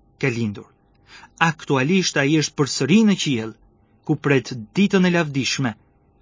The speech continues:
por për disa njerëz të tmerrshme, kur ai do të kthehet në tokë për të gjykuar botën. Në këtë ditë të madhe, secili do ta kuptojë dhe pranojë se premtimi që Perëndia i ka bërë Davidit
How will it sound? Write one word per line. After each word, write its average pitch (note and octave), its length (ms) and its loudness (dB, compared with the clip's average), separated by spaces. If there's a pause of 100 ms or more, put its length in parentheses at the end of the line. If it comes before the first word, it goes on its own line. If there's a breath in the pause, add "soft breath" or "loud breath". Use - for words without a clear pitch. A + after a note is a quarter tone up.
(140)
por B2 280 -2
për C3 240 -6
disa B2 300 -6
njerëz A#2+ 480 -4 (280)
të B2 140 -12
tmerrshme, B2+ 580 -2 (500 loud breath)
kur D3 180 2
ai D3 200 4
do C#3+ 120 2
të B2+ 160 -2
kthehet F3 460 0
në E3 100 0
tokë B2 320 -2 (300 soft breath)
për C#3+ 140 0
të C3 120 -2
gjykuar D#3+ 580 -6
botën. B2 440 -6 (680 soft breath)
Në B2+ 240 0 (280)
këtë - 200 -10
ditë F3 280 0
të D#3+ 40 4
madhe, A2 340 0 (480 soft breath)
secili A3 600 0
do G3+ 120 2
ta G3 120 -2
kuptojë D#3+ 800 -2
dhe D3 140 2
pranojë C#3+ 520 2
se C3+ 100 -2
premtimi C3+ 640 0
që D#3 120 -2
Perëndia C#3+ 520 2
i B2+ 80 0
ka C3+ 120 -2
bërë C3 260 2
Davidit A#2+ 420 0